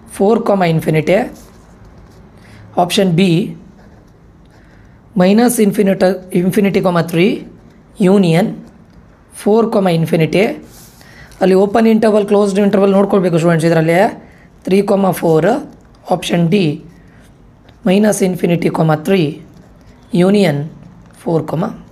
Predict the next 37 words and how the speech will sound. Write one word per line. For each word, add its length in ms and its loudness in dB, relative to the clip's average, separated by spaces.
infinity. 380 -8
Okay, 180 -2
ಇಲ್ಲಿ 200 2
open 280 2
interval, 300 0
closed 340 0
interval, 440 0
ಈ 100 -2
bracket 340 -2
ತುಂಬ 140 2
matter 240 0
ಆಗುತ್ತಾ 280 0
ಇದು? 140 2
ಓಕೆ, 180 0
ನಿಮಗೆ 220 4
ಪ್ರಾಬ್ಲಮನ್ನು 520 2
ಮಾಡ್ಲಿಕ್ಕೆ 340 0
ಗೊತ್ತಿದ್ರೆ 380 0
direct 300 0
ಮಾಡಿ 200 0
students, 320 -4
no 40 2
problem. 280 -2
ನಾನು 160 2
ಹೇಳ್ತಾ 180 -2
ಇರೋದು 180 0
ನೀವು 140 2
direct 320 0
shortcut 300 0
ಟ್ರಿಕ್ಸನ್ನು 320 -2
ಯೂಸ್ 160 -2
ಮಾಡಿ 140 -2
ಅಂತ 120 -6
ನಾನು 160 0
ಹೇಳ್ತಾ 280 0
ಇಲ್ಲ. 100 -2
ನಿಮಗೆ 200 4